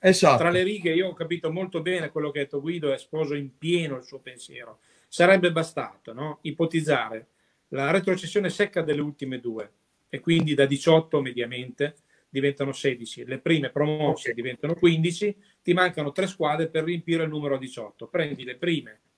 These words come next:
Speaker 2: di ogni girone di eccellenza, te ne mancherà qualcuna per riempire ovviamente i posti in Serie D, non fai ripescaggi, perché quest'anno non facendo gli spareggi non hai motivo di fare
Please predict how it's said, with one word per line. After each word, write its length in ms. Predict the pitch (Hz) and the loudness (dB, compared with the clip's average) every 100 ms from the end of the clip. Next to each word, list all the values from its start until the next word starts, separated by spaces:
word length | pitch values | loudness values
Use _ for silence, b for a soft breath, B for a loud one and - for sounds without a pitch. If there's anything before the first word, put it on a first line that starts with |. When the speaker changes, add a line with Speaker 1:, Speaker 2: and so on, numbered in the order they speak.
| _ _ _ _ | _ _ _ _
Speaker 2:
di 180 | 135 | 2
ogni 340 | 165 165 143 - | 4 4 0 -4
girone 440 | 131 139 165 170 127 | -6 0 0 0 -4
di 120 | 123 | -6
eccellenza, 720 | - 180 185 190 190 202 202 | -2 0 0 -2 -2 -2 -2
te 100 | 143 | -2
ne 80 | 143 | -4
mancherà 460 | 147 143 160 147 | -4 -2 -2 -2
qualcuna 680 | - 143 131 139 123 147 202 - _ _ _ _ _ | -2 -4 -4 -12 -14 -12 -12 -16 _ _ _ _ _
per 140 | 139 | 0
riempire 640 | 139 131 - 139 123 117 - | 0 0 0 2 2 -4 -8
ovviamente 840 | 123 123 127 127 120 127 113 - _ _ | -8 -8 -8 -10 -8 -8 -8 -10 _ _
i 120 | - 151 | -4 6
posti 340 | 170 139 - | 6 6 2
in 60 | 131 | 0
Serie 280 | 151 156 165 | 2 2 2
D, 220 | 160 196 | 2 2
non 240 | 165 233 202 | 6 6 6
fai 260 | - 202 | 6 6
ripescaggi, 600 | 175 165 143 - 175 135 | 4 0 -6 -4 -4 -4
perché 140 | 123 123 | -10 -14
quest'anno 460 | 123 180 175 131 - _ - | -10 -8 -6 -8 -12 _ -6
non 180 | 180 180 | -4 -2
facendo 580 | 160 196 185 160 135 139 | -2 -2 0 0 0 -2
gli 140 | 165 | -8
spareggi 480 | - 151 175 147 135 | -4 -4 -4 -4 -8
non 160 | 131 | -6
hai 140 | 160 160 | -6 -4
motivo 360 | 139 185 156 | -6 -4 -2
di 140 | 131 123 | -4 -6
fare 380 | 139 120 113 | -10 -10 -12